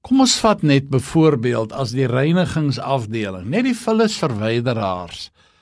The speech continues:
hier in ons leefarea, Bellville, Parow, Goodwood ensovoorts. As daai mense staak,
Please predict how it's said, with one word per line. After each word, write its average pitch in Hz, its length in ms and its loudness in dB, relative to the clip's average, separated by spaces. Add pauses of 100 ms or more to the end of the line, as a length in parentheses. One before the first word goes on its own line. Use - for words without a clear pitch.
(280)
hier 147 280 2
in 156 200 2
ons 160 580 0
leefarea, 123 920 0
Bellville, 117 640 -2
Parow, 113 640 -4
Goodwood 113 560 -6
ensovoorts. 110 760 -8 (680)
As 117 140 -2
daai 120 240 2
mense 139 400 0
staak, - 800 -2